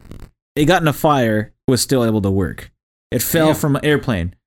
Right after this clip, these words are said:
Speaker 1: It was still able to work.
Speaker 2: <laughs> It fell from an
Speaker 1: Somebody
Speaker 2: airplane.
Speaker 1: dunked that shit in lava,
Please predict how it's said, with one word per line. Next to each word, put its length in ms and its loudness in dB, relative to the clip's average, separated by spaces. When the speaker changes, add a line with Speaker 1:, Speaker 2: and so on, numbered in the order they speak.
Speaker 1:
It 100 0
was 140 2
still 280 0
able 200 0
to 100 0
work. 320 -4
Speaker 2:
<laughs> 40 -6
It 540 -2
fell 180 -4
from 340 -8
an 60 -4
Speaker 1:
Somebody 360 4
Speaker 2:
airplane. 180 0
Speaker 1:
dunked 260 2
that 280 2
shit 340 0
in 260 0
lava, 560 0